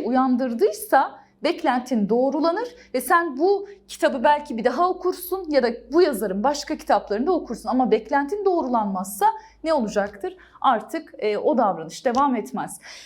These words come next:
Mesela bazen de işte yemekler konusunda olur. "Şu yemeği mutlaka yemelisin, harika.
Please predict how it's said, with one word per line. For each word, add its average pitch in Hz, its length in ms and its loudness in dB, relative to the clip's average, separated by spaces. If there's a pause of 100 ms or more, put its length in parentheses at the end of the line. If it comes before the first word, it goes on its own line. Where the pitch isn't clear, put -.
(220)
Mesela 359 520 2
bazen 349 520 4
de 311 60 -4
işte 302 300 -6
yemekler 294 640 0
konusunda 226 460 -2
olur. 196 160 -4
"Şu - 340 -2
yemeği 285 360 2
mutlaka 277 520 2
yemelisin, 226 520 -4
harika. 254 840 2